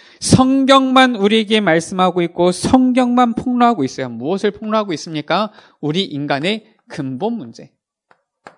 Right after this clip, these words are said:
인간이 진화되었다고 하는 사람들은 절대로 알 수가 없습니다. 왜 그렇습니까? 모든 것이 우연이기 때문에.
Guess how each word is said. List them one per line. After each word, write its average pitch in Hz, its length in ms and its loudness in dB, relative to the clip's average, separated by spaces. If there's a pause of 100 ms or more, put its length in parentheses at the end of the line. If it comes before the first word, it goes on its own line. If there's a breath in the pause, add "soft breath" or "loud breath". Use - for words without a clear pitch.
(1500 soft breath)
인간이 233 600 2
진화되었다고 226 800 2
하는 233 220 0
사람들은 226 540 -2
절대로 233 580 4
알 170 140 2
수가 214 240 -6
없습니다. 175 400 -2
왜 120 180 -2
그렇습니까? 240 880 0
모든 262 600 6
것이 240 240 -4
우연이기 143 500 -2
때문에. 135 640 -10